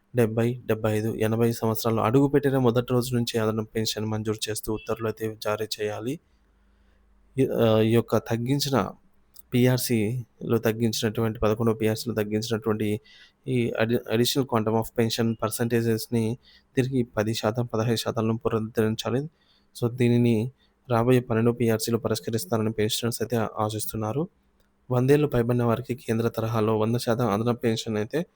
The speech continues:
వర్తింపజేయాలి. సాధ్యమేనా అంటే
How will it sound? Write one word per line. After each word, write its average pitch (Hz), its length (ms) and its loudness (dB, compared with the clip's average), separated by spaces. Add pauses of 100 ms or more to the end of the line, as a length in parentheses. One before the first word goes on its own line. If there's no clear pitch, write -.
(500)
వర్తింపజేయాలి. 107 680 0 (460)
సాధ్యమేనా 127 640 2
అంటే 120 500 0